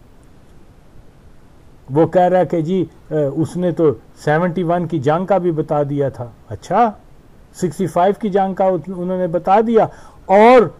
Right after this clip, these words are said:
सल्तनत उस्मानिया पे जवाल आएगा, ये बड़ा वाकया नेमतुल्लाह ने नहीं बताया, हाँ? कि, अ, स्पेन से आठ सौ साल की हुकूमत मुसलमानों की ख़त्म हो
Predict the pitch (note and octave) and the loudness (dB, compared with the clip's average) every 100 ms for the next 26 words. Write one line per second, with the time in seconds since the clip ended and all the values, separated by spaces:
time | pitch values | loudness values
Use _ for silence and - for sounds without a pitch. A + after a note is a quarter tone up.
0 | - - F#3 F#3 G#3 G3+ G3+ G3+ F3 E3 | -16 2 2 4 0 0 0 0 -2 -4
1 | E3+ F3 F#3 F3+ F3+ D3 D3+ D#3+ F#3 E3+ | -4 -2 -2 -2 0 0 2 2 2 0
2 | E3+ F#3 E3 F3 D#3 D3 C3 D3+ E3 D#3 | 0 -2 0 -2 -4 -10 -4 -2 0 0
3 | C#3+ C#3 - E3+ - - - - C#3 C#3+ | -2 -4 -2 -4 -4 -14 -20 -10 -6 -2
4 | D#3+ E3+ E3+ D#3+ D3+ D3 C#3 C#3 A#2+ B2+ | -2 -2 -2 -2 -2 0 -2 -4 -10 -18
5 | B2 C3+ C#3+ D3 D3 G#3+ F3 D3 A2 G#2 | -14 -8 -6 -4 -2 -2 -4 -6 -10 -10
6 | - - - - C#3 G#3+ B3+ - - - | -16 -20 -20 -10 -6 -6 -6 -14 -20 -20
7 | - - - - - - - - - - | -20 -20 -20 -20 -20 -20 -20 -20 -14 -2
8 | F3 D#3+ - F3 D#3+ D3 - - - F#3 | 0 0 -2 -4 -2 -2 -6 -18 -4 -2
9 | G3 F3+ G3 E3+ E3 F#3+ D#3+ E3 E3 F3 | -2 -2 0 0 -2 -6 -4 -4 -4 -4
10 | D#3+ D3 C#3+ D3 D#3+ D#3+ C#3 D3+ C#3+ C#3 | -4 -4 -6 -6 -6 -6 -8 -8 -8 -8
11 | C#3 C#3 C3 B2+ C#3+ C3+ | -10 -12 -12 -10 -8 -6